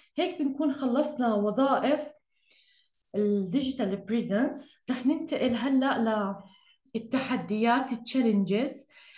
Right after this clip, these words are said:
أو ال drivers and barriers to digital transformation. إحنا بنعرف في عنا تحديات كتيرة لاستراتيجيات التسويق الرقمي وإدارة استراتيجيات التسويق الرقمي. لما دخل عنا التحول الرقمي،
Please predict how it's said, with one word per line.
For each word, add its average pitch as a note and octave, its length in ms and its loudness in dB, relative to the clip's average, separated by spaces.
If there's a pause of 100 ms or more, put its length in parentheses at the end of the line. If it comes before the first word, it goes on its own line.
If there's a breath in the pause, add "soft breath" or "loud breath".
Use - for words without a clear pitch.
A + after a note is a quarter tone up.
(140)
أو A3 120 2
ال A3 160 0
drivers C#4 380 2
and G#3 240 -2
barriers C4+ 400 2
to - 160 -6
digital A3 460 -4
transformation. F#3 960 -4 (300 loud breath)
إحنا C#4+ 220 0
بنعرف C4+ 540 2 (280 loud breath)
في D4 180 0
عنا C4+ 320 4
تحديات B3 720 -4
كتيرة A#3 480 -2
لاستراتيجيات G#3+ 840 -4
التسويق A3 560 -6
الرقمي A3 440 -2
وإدارة G#3+ 440 -4
استراتيجيات F#3+ 800 -6
التسويق F#3+ 500 -10
الرقمي. G3+ 600 -2 (1120 soft breath)
لما A3 200 0
دخل D4+ 340 -2
عنا C4 380 2
التحول A#3+ 600 -4
الرقمي، B3 680 0